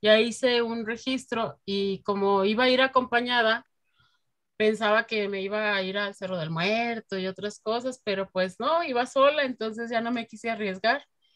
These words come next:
y me fui de parque en parque, al Parque Independencia, al Parque Urbano,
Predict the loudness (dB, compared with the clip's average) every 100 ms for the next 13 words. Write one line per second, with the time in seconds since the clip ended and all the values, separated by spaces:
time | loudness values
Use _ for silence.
0 | _ _ _ -4 2 4 4 0 -4 -2
1 | 2 2 2 0 0 0 -2 0 0 0
2 | -6 -8 -10 _ -12 -10 -8 -4 -4 -2
3 | -4 -4 -4 -4 -2 -4 -4 0 2 0
4 | -4 _ _ _ _ -6 -2 0 0 0
5 | 0 2 2 2 -2 -6 -10